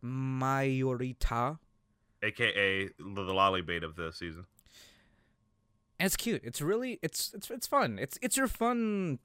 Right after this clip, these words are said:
Speaker 1: like, diabetes season. Or
Speaker 2: Right,
Speaker 1: series
Speaker 2: your,
Speaker 1: of the
Speaker 2: your,
Speaker 1: season.
Speaker 2: your, your fun girl who's just trying to prey on these little girls, right?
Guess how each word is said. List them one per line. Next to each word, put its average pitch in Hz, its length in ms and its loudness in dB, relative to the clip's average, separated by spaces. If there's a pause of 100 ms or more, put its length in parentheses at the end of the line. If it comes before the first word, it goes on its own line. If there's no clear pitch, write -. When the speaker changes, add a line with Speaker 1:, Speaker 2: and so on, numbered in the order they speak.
(120)
Speaker 1:
like, 147 380 0 (220)
diabetes 147 580 2
season. 104 400 -6 (320)
Or 123 60 -2
Speaker 2:
Right, 127 80 0
Speaker 1:
series 147 300 4
Speaker 2:
your, 117 100 0
Speaker 1:
of 117 60 -4
the 123 200 -4
Speaker 2:
your, 117 80 0
Speaker 1:
season. 107 220 -6
Speaker 2:
your, 107 120 -2 (140)
your 104 140 -8
fun 151 560 4
girl 113 380 4
who's 101 220 -6
just - 240 -8
trying 92 220 2
to 90 120 -2
prey 110 320 4
on 104 140 4
these 95 160 -4
little 92 220 -2
girls, 62 360 -10
right? 71 160 -6